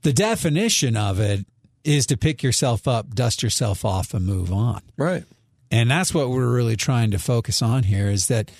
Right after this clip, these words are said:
Speaker 1: it doesn't really help to, to lay down in the mire and wallow in the mud and just complain about it. Like, you have to pick yourself up,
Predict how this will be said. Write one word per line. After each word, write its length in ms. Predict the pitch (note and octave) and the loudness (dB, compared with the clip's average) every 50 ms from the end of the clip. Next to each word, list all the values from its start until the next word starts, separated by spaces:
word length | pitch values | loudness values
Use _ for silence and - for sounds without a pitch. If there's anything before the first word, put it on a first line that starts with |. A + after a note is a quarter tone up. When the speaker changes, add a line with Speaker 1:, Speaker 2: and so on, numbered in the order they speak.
| - - - - - - - - - - - | -20 -20 -20 -20 -20 -20 -20 -20 -20 -14 -6
Speaker 1:
it 260 | - - C#3+ C#3 B2 | -2 -2 0 2 2
doesn't 440 | A#2 E3 F3 G#3+ A3 G3 F#3+ D3 - | 2 4 4 2 0 0 -2 -2 0
really 320 | C#3+ C#3+ C#3 C3+ C3 A#2+ | 0 0 2 2 0 2
help 320 | G2+ B2 D3+ D#3+ C3+ - - | 2 2 2 0 -2 -2 -6
to, 460 | - - C#3 B2 A#2 A#2 A2+ A2+ - - _ _ _ _ _ - - - - - _ - - | -4 -2 0 0 2 0 -2 -4 -6 -10 _ _ _ _ _ -4 -4 -4 -4 -8 _ -8 -2
to 160 | - C#3+ A#2+ | 0 2 2
lay 380 | A2+ A#2 A#2 C3 C#3+ E3 E3+ D#3+ | 4 2 2 2 2 2 2 2
down 320 | D3+ D3 D3 D3+ D3 C#3+ | 2 2 0 0 0 0
in 120 | C#3+ C#3+ C#3 | 2 2 2
the 280 | B2+ A#2+ A#2+ A2+ A2+ G#2 | 2 2 2 0 0 0
mire 800 | G2 A2 G#2+ A2+ B2+ B2+ C3 C3 B2 A2+ G#2+ G#2+ G#2+ G#2 G#2+ - | 2 2 2 2 2 2 2 2 2 2 2 0 0 0 -2 -2
and 360 | - A#2 A#2 A#2 A#2 A#2 A2 | -2 0 0 0 2 0 0
wallow 800 | G2 G2 A#2+ C3 D3 D3+ D#3 D#3 C#3+ C3 B2 A#2+ A#2+ A2+ A#2 A2 - _ - - _ _ | 2 2 2 2 2 2 2 2 0 0 0 0 0 0 -2 -2 -4 _ -20 -20 _ _
in 220 | - C3+ C#3+ D3 | 0 2 2 4
the 100 | C#3+ C#3 | 2 2
mud 560 | C3 B2 A#2+ C3 C3+ C3 B2 A#2+ A#2+ A2+ A2+ A#2 - _ | 2 2 2 2 2 0 2 0 0 0 -2 -6 -10 _
and 260 | - B2 B2 B2+ B2 A2 | 0 0 2 2 2 2
just 380 | C3 C3+ B2 A2 - - - | 2 0 0 0 -2 -4 -6
complain 540 | - - C3 G#2+ - - C3 D#3+ F#3+ G#3+ F3+ | -2 -2 0 0 2 0 0 0 2 0 0
about 340 | B2 G2+ F#2+ F#2+ G#2 G#2+ G#2+ | -2 -2 -4 -6 -6 -6 -10
it. 100 | - - - _ _ _ _ _ _ _ _ _ _ - | -12 -16 -20 _ _ _ _ _ _ _ _ _ _ -2
Like, 380 | D3 B2 C3+ C3 B2 A#2 - - - | 0 0 2 2 0 -2 -4 -4 -2
you 200 | C#3 C3+ C#3+ C3+ | 0 2 2 4
have 280 | B2+ D3 D#3+ D3 - - | 2 2 0 -2 -2 -4
to 120 | D3 A#2+ | -4 -4
pick 280 | - - D#3 C#3 - - | 0 -2 -2 -2 0 -2
yourself 460 | B2+ G#2+ - - C3 A#2 A2 - - | 0 0 2 2 2 0 0 0 0
up, 380 | D3 C#3 A#2+ G#2+ G#2+ - - | 0 2 2 0 -2 -6 -10